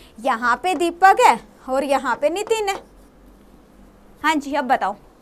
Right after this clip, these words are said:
ऐसा भी तो हो सकता है, ठीक है। और साथ में उसने यहाँ पे क्या कह रहा है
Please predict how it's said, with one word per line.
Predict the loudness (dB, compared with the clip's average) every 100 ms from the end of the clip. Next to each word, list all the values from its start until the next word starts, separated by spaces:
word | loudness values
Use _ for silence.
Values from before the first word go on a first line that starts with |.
| -20 -12
ऐसा | -8 -4 -2
भी | 0
तो | 0
हो | 0
सकता | -2 -6 -6
है, | -10 -10 -20 -20 -20 -20 -12
ठीक | -8 -4
है। | -4 -6 -8 4
और | 4
साथ | 4 -4 -2
में | -6 -8
उसने | -6 -4
यहाँ | -4 -4
पे | -4 -2
क्या | -2
कह | 0 0 0
रहा |
है | -2